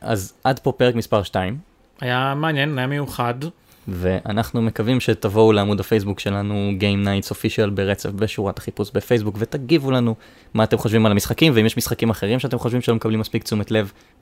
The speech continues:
Speaker 1: ושכחנו אותם, שזה יהיה מעולה, כי גם אנחנו
Speaker 2: נקודה
Speaker 1: נוכל
Speaker 2: מצוינת, כן.
Speaker 1: לגלות כאלה, ואנחנו תמיד שמחים לשמוע מה אתם חושבים.
Speaker 2: ולשמוע משחקים חדשים.
Speaker 1: בטח, ובמיוחד כאלה שאולי יש לנו, ופשוט, אה,
Speaker 2: שכחנו.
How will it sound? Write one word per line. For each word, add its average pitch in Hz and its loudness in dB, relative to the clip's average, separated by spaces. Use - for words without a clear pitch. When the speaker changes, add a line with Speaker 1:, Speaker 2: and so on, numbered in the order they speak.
Speaker 1:
ושכחנו 113 2
אותם, 104 -2
שזה 101 0
יהיה 98 4
מעולה, 98 4
כי 120 -2
גם 98 -2
אנחנו 107 0
Speaker 2:
נקודה 110 2
Speaker 1:
נוכל 110 2
Speaker 2:
מצוינת, 123 -8
כן. - -2
Speaker 1:
לגלות 101 4
כאלה, 104 2
ואנחנו 92 -6
תמיד 95 -4
שמחים - -4
לשמוע 101 0
מה 98 2
אתם 143 0
חושבים. 139 0
Speaker 2:
ולשמוע 135 0
משחקים 131 -2
חדשים. 139 -4
Speaker 1:
בטח, 113 0
ובמיוחד 98 0
כאלה 104 -2
שאולי 101 0
יש 107 -2
לנו, 110 -4
ופשוט, - -10
אה, 117 -2
Speaker 2:
שכחנו. - -14